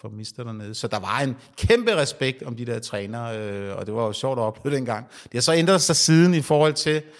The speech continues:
mandskabspleje og sådan nogle ting, men, øh, men dengang var der ikke særlig meget information, man fik af træneren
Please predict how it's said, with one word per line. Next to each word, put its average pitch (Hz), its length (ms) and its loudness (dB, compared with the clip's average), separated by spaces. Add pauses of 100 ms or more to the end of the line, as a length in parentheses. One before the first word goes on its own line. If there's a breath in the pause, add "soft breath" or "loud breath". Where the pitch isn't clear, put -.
(260 loud breath)
mandskabspleje 120 760 -2
og 117 60 -4
sådan 120 120 -6
nogle 117 140 -8
ting, 120 220 -8 (100)
men, 110 220 -8
øh, 107 220 -10
men 101 160 -8
dengang 127 360 -2
var 113 100 -2
der 110 60 -4
ikke 113 140 -6
særlig 127 360 -2
meget 117 520 -2
information, 117 680 -8
man 113 80 -12
fik 113 200 -12
af 113 60 -10
træneren 113 460 -10